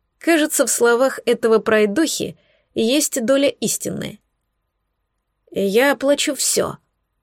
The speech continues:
подумав, согласился я. "И аксессуары?" Вновь захлопал невинно глазами Кельвин. "Сумочки, туфли, перчатки". "И их тоже". Раздражённо рявкнул, швыряя мешок на прилавок,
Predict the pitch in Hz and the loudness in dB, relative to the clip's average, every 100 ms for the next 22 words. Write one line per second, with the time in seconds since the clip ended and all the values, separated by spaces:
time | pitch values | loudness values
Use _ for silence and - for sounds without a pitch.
0 | _ - 220 196 202 269 294 220 208 - | _ 2 2 4 0 0 0 2 2 0
1 | 190 185 - 247 202 165 - _ _ _ | -2 -2 -4 -2 -2 -4 -16 _ _ _
2 | _ _ _ _ _ - 240 - 208 - | _ _ _ _ _ 0 0 0 -2 -2
3 | 190 254 403 - _ _ - - 208 240 | 0 2 0 -2 _ _ -20 0 0 2
4 | 294 240 233 254 226 220 220 262 311 220 | 2 2 2 2 2 0 0 0 0 0
5 | 208 196 208 208 - 233 - - - _ | 0 2 0 -2 0 0 0 -8 -12 _
6 | _ _ _ - - - 392 - 233 214 | _ _ _ -4 0 0 0 -2 -2 -2
7 | - 277 214 - 196 208 - 269 - _ | -2 -2 -2 -2 -2 -2 -4 -6 -8 _
8 | _ _ _ _ _ _ _ _ _ _ | _ _ _ _ _ _ _ _ _ _
9 | _ - 220 233 254 - _ - 147 160 | _ 0 2 4 0 -6 _ 2 2 -4
10 | - - _ _ _ _ _ _ _ - | -8 -16 _ _ _ _ _ _ _ 0
11 | 226 202 240 247 220 226 202 202 285 - | 2 4 4 4 4 2 4 2 2 0
12 | - 196 202 - 202 220 214 202 - 214 | -4 -4 -2 0 2 4 4 0 0 0
13 | 220 220 269 233 - - - | 0 0 2 2 0 -4 -12